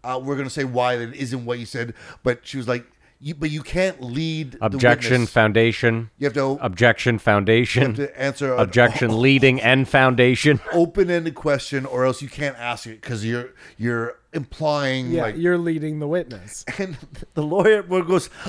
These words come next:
Speaker 1: "I'm trying the best I can here."
Speaker 2: <laughs> Dude, she honestly, she's so
Speaker 1: <laughs> Oh, no.
Speaker 2: flustered.
Speaker 1: Of course.
Speaker 2: She's so flustered. Yeah, it was honestly, you, it,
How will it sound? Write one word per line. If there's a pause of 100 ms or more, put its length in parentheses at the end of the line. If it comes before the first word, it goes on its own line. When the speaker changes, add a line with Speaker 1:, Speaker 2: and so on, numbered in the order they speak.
(120)
Speaker 1:
"I'm
trying
the
best
I
can
here."
Speaker 2:
<laughs>
Dude,
she
honestly,
she's
so
Speaker 1:
<laughs>
Oh,
no.
Speaker 2:
flustered.
Speaker 1:
Of
course.
Speaker 2:
She's
so
flustered.
Yeah,
it
was
honestly, (220)
you, (100)
it,